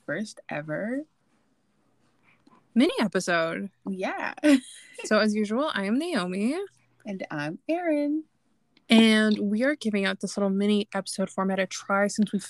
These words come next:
Speaker 2: switched to the whole, um, one episode a month. But these
Speaker 1: Mm-hmm.
Speaker 2: seem like fun ideas to make a little bit, you know, a little bit fun in between.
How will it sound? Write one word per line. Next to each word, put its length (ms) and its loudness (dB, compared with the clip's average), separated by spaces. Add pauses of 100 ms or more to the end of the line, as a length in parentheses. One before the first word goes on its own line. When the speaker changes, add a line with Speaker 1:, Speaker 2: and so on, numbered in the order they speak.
(100)
Speaker 2:
switched 840 -4
to 220 2
the 100 4
whole, 640 2
um, 480 0 (120)
one 200 4
episode 360 0
a 40 2
month. 540 -2 (380)
But 360 2
these 140 8
Speaker 1:
Mm-hmm. 60 -4
Speaker 2:
seem 120 6
like 160 2
fun 240 2
ideas 600 4
to 120 -4
make 140 0
a 20 4
little 120 2
bit, 260 0
you 100 2
know, 320 0
a 60 0
little 120 4
bit 140 4
fun 240 2
in 140 2
between. 800 -2